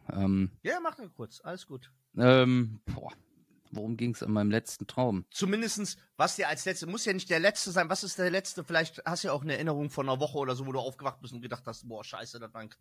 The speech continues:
Speaker 2: so, ist auch völlig okay, ne? Muss nicht jetzt unbedingt
Speaker 1: Ja.
Speaker 2: der allerletzte gerade sein,
Speaker 1: Ey, das
Speaker 2: aber
Speaker 1: ist,
Speaker 2: woran du dich erinnerst,
Speaker 1: ey,
Speaker 2: so.
Speaker 1: ich erinnere ich, das ist zwei Wochen her ungefähr, da bin ich nachts schweißgebadet aufgewacht, weil ich tatsächlich im Traum in ein Loch gefallen bin.
Speaker 2: Was,
Speaker 1: Richtig
Speaker 2: bist
Speaker 1: stu-,
Speaker 2: du
Speaker 1: richtig
Speaker 2: re-,
Speaker 1: stumpf.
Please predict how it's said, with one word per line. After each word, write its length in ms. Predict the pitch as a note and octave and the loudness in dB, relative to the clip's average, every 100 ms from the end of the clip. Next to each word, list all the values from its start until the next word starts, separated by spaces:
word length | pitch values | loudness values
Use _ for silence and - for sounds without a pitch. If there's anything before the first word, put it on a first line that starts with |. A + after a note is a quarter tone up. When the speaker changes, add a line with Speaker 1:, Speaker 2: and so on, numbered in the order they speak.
| _ _ _ | _ _ _
Speaker 2:
so, 320 | - B2+ G#2+ - - | -4 -4 -4 -10 -12
ist 180 | - - | -8 -4
auch 160 | A#2 | -4
völlig 260 | - F2+ G2+ | -4 -10 -10
okay, 220 | F#2+ F2 | -16 -14
ne? 80 | G2+ | -12
Muss 220 | A2+ - | -12 -12
nicht 100 | G#2+ | -14
jetzt 200 | G#2 - | -14 -14
unbedingt 220 | C3+ B2 B2 | -8 6 6
Speaker 1:
Ja. 120 | A#2+ | 8
Speaker 2:
der 60 | A2 | 4
allerletzte 540 | G#2+ A2 A2+ - B2 | 0 -2 -6 -8 -8
gerade 300 | A2 A2 A#2 | 0 0 0
sein, 160 | A2 A#2+ | 2 6
Speaker 1:
Ey, 80 | C#3+ | 6
das 120 | C#3+ | 6
Speaker 2:
aber 80 | F3+ | 2
Speaker 1:
ist, 260 | - - - | -2 -6 -4
Speaker 2:
woran 200 | A2 B2 | -2 -2
du 60 | |
dich 160 | A2+ A2+ | -6 -6
erinnerst, 260 | A2 G#2+ D3+ | -6 0 2
Speaker 1:
ey, 120 | E3 | 0
Speaker 2:
so. 100 | E2 A2+ | 0 2
Speaker 1:
ich 200 | C#3 - - _ - | 6 6 4 _ 6
erinnere 260 | D3 D3+ | 8 8
ich, 100 | D3+ | 4
das 120 | - A#2+ | 0 -4
ist 220 | C#3 - | -6 2
zwei 220 | C#3 B2+ | 4 4
Wochen 200 | C#3 C3 | 4 8
her 200 | B2 A#2+ | 8 8
ungefähr, 320 | A#2 A2+ C3 | 4 -2 0
da 80 | A#2 | 0
bin 160 | A#2 A#2+ | 0 -2
ich 120 | - | 4
nachts 220 | B2 - | 2 4
schweißgebadet 600 | B2 A#2+ - G#2+ A2 G2+ | 2 2 4 4 6 2
aufgewacht, 500 | A2+ - G#2+ G#2 - - | -2 -2 0 0 2 2
weil 160 | G#2 | 2
ich 160 | G#2 - | 2 2
tatsächlich 480 | G#2+ - A2 G#2+ - | 4 4 4 2 4
im 140 | A#2 - | 4 6
Traum 320 | G#2+ G#2 G#2 | 6 6 4
in 140 | G#2 | 2
ein 100 | G2 | 6
Loch 240 | G#2 A2+ - | 6 6 0
gefallen 440 | - F2+ F2 F2+ | -4 -4 -4 -6
bin. 120 | F#2+ - _ _ _ - _ _ _ _ _ _ _ _ _ _ _ _ _ _ A2+ A2+ - B2 - | -8 -10 _ _ _ -20 _ _ _ _ _ _ _ _ _ _ _ _ _ _ -20 -20 -18 -18 -10
Speaker 2:
Was, 340 | B2+ C3+ - C3+ | -6 -6 4 4
Speaker 1:
Richtig 240 | C3 C3 | 6 2
Speaker 2:
bist 40 | - | -2
Speaker 1:
stu-, 180 | - | -4
Speaker 2:
du 80 | B2 | 2
Speaker 1:
richtig 300 | D3 C#3+ B2+ | 4 4 2
Speaker 2:
re-, 20 | |
Speaker 1:
stumpf. 360 | - C3+ G2+ | 4 4 4